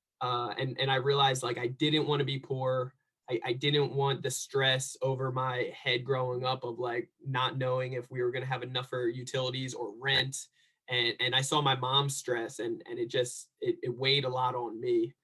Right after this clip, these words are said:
So at a very young age, you know, she was encouraging me to stay home or whatever because of, you know, her disorders. A-, at a young age, I realized I had to be, I had to grow up a little sooner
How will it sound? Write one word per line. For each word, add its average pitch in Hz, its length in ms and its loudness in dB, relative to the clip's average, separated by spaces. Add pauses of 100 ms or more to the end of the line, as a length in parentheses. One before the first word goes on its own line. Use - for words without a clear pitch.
(160)
So 127 140 -6
at 123 60 -2
a 120 40 -2
very 135 260 4
young 127 260 0
age, 127 520 0
you 127 80 -8
know, 117 240 -4
she - 240 -4
was 135 140 2
encouraging 127 480 0
me 127 120 0
to 120 80 -2
stay 127 220 4
home 143 460 4
or 123 180 -2 (320)
whatever 147 400 6
because 135 560 2
of, 131 400 0 (180)
you 139 120 -2
know, 120 180 -2
her 139 500 2
disorders. 123 720 2 (200)
A-, 123 140 -2
at 131 100 4
a 127 40 2
young 135 280 2
age, 131 260 0
I 123 60 -4
realized 123 540 0
I 127 180 2
had 123 220 0
to 117 60 -4
be, 120 380 -4 (120)
I 127 140 0
had 135 120 0
to 120 60 2
grow 123 340 0
up 117 120 -4
a 117 40 0
little 120 220 0
sooner 123 600 -4